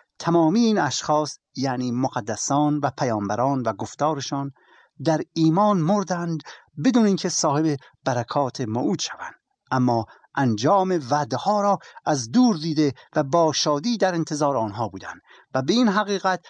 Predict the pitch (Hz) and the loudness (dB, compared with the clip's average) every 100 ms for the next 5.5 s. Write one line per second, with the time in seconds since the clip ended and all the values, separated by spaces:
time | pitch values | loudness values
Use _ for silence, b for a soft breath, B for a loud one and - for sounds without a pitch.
0 | B - 208 180 180 185 180 175 160 147 | B -4 0 2 0 -2 -2 -2 -2 -4
1 | - 139 165 151 135 147 139 - b b | -4 -2 -2 -2 0 0 0 -2 b b
2 | - 131 160 127 123 113 B - 151 143 | -4 0 2 2 -2 -4 B -2 0 2
3 | 131 110 - - - - _ _ _ _ | 0 -2 -6 -14 -16 -20 _ _ _ _
4 | _ _ _ _ _ _ - 110 104 113 | _ _ _ _ _ _ -8 -8 -4 0
5 | 139 151 156 - 180 | 2 2 0 -4 -8